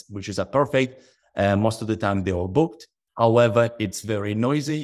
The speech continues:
It's a listed property, so there's no double glazing, and there's very limited,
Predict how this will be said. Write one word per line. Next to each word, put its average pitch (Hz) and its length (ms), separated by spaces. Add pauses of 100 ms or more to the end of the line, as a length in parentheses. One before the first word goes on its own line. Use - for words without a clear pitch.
It's 113 160
a 110 60
listed 110 380
property, 143 380
so 123 160
there's 98 280
no 107 240
double 95 320
glazing, 131 600
and 101 140
there's 104 220
very 107 220
limited, 101 380